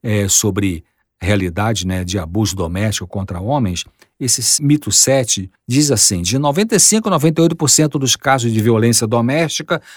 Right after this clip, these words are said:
as mulheres são vítimas e homens são os abusadores."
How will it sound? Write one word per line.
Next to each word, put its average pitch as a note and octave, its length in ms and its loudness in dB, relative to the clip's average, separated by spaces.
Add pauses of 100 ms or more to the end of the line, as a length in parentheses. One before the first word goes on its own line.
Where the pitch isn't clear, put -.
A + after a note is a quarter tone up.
as C3+ 180 4
mulheres C3 420 4
são C3 200 0
vítimas D#3+ 600 0 (100)
e C3 100 4
homens C3+ 280 4
são C3+ 140 2
os B2 120 2
abusadores." A2 1000 0